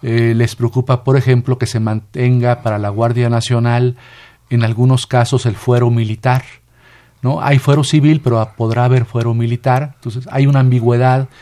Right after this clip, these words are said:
en el artículo trece de la Constitución en la propuesta. Hay otra ambigüedad en el artículo dieciséis respecto a las dit-, detenciones y la privación de la libertad.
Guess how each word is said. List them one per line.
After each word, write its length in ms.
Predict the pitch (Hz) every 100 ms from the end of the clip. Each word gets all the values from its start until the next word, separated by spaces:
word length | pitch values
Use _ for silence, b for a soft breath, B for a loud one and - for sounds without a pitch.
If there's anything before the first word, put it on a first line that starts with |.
| B B B B
en 180 | 123 113
el 120 | 113
artículo 520 | 107 104 127 127 123
trece 520 | 127 123 120 - 123
de 120 | 113 110
la 140 | 107
Constitución 760 | 110 101 113 - - 123 123 123
en 100 | 120
la 120 | 117
propuesta. 680 | 120 110 131 131 - 127 123 B B B B B
Hay 220 | 143 143
otra 260 | 143 139
ambigüedad 760 | 135 120 117 117 120 127 131 135 208
en 180 | 123 107
el 140 | 110
artículo 460 | 104 104 123 135 123
dieciséis 580 | 117 123 - 127 127 127
respecto 480 | 117 - 110 - 110
a 60 |
las 260 | 107 107 101
dit-, 240 | 113 -
detenciones 960 | 143 117 120 113 - 139 143 131 123 - B B B B -
y 100 | 123
la 220 | 113 110
privación 560 | 120 113 104 - 123
de 100 | 127
la 120 | 123 117
libertad. 640 | 120 120 123 131 120